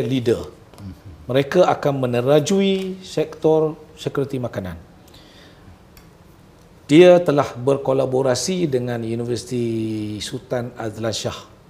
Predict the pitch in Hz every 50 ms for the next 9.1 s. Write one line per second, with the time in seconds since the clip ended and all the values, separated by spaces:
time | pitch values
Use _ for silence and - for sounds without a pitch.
0 | - - - - - - - - - - 110 120 113 - 170 180 175 - - -
1 | - - - - - - - - - - - - - - - - - _ - -
2 | - - 107 120 123 120 120 - 160 165 165 - 127 127 123 131 143 143 143 156
3 | 147 143 - 143 143 - - 127 - - 131 123 123 117 - - 123 131 131 139
4 | - - 123 - - 120 117 123 120 131 131 135 131 131 123 120 - - 117 -
5 | 113 113 110 - 117 113 107 - - 104 98 90 80 - - - - - - -
6 | - - - - - - - - - 117 120 127 131 120 131 131 135 143 139 135
7 | 135 - 120 117 - 143 135 131 135 131 120 - - 202 226 233 233 208 151 131
8 | 120 - - 131 123 127 120 113 117 139 151 - - - 131 131 - 143 139 123
9 | 147 135